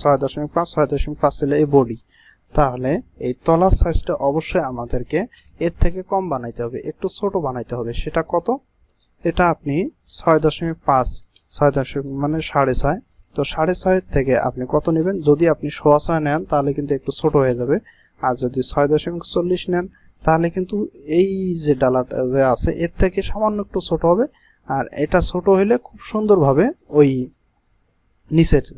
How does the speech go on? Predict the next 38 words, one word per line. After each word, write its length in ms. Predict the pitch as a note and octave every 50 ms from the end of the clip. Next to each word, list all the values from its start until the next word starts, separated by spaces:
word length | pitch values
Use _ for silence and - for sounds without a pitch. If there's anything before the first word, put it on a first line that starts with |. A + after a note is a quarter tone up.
| A2+ A2+
যে 80 | C3 B2+ B2+ - _ _ - - - C3+ C3+
ডালাটা 320 | C3 C3+ C3+ B2+ - B2+ B2 A#2
আছে, 160 | A2+ - F#3 G#3+ - - _ _ _ _ _ -
তলাটা 340 | D#3+ D#3 D3 C#3 - C3+ B2+ A#2+
আছে, 140 | - - A2+ - -
তলাটা 340 | D3+ C#3 C3+ C3+ C3+ F3+ F#3 E3 D3
ডালাটার 340 | C3+ C3+ C3 - C3+ B2+ - -
সঙ্গে 180 | C3+ C#3+ F#3 G#3 F#3+
ম্যাচিং 240 | E3+ C#3+ B2 - C#3 B2+ B2
হয়ে 120 | A#2+ A2+ G#2+ G#2+
যাবে। 160 | A2 A2+ A2+ A2+ - _ _ _ _ -
সেই 160 | - F#3 G3 F#3+ - F3+ E3 D3
অনুপাতে 380 | C#3 C3+ B2 - C3 - D#3+ E3 - - B2
আপনারা 260 | - - C3+ D3 E3+ -
তৈরি 160 | G3 F#3 F3 D#3+ -
করবেন। 220 | B2 A#2 C3 B2+ B2+ - D3+
তবে 180 | D3+ E3+ A3 D4 - _ _ _ _ _ _ _ _
এই 160 | - D#3 D#3+ D#3 - -
সমস্ত 320 | F3+ F#3+ F#3+ - - - - C#3+ D3+ A3+ - _ _ - -
তলা 200 | - C#3+ C#3+ C#3+ C#3 C3+
ডালা 220 | C#3+ C#3+ C#3+ D#3 F3 A#3+ E3 C#3+
ম্যাচিং 240 | C#3 B2+ - E3 D#3 D3
করার 180 | D#3+ D#3 D#3 D3+ -
জন্য 140 | E3 E3+ F#3 E3 D3
অবশ্যই 320 | C#3+ C#3+ D3 - - F3 E3 C3 B2+
আগে 160 | B2 C3 C#3 E3+ - -
আপনাকে 300 | - - C#3 - - E3+ A#3+ C#4+ - - _ _ _ _ C3
একটা 140 | - - C#3+ - - -
স্যাম্পল 400 | - E3 C3+ C3+ - - E3+ E3+ D#3 C#3+
বানিয়ে 240 | C3+ C3+ C#3 D#3+ F3 D#3 D3+
দেখতে 200 | D3+ - - E3 C#3+
হবে 140 | B2+ B2 B2+ B2
যে 60 | C3 B2
আসলে 220 | - - - D3+ E3 E3 - _ _ - - - _ _ _ -
সাড়ে 260 | - - C#3+ C#3+ D3 D3 -
ছয়, 140 | E3 E3 D#3+ -
সাড়ে 180 | D3+ C#3+ C#3+ C3+ -
ছয় 160 | D#3 D3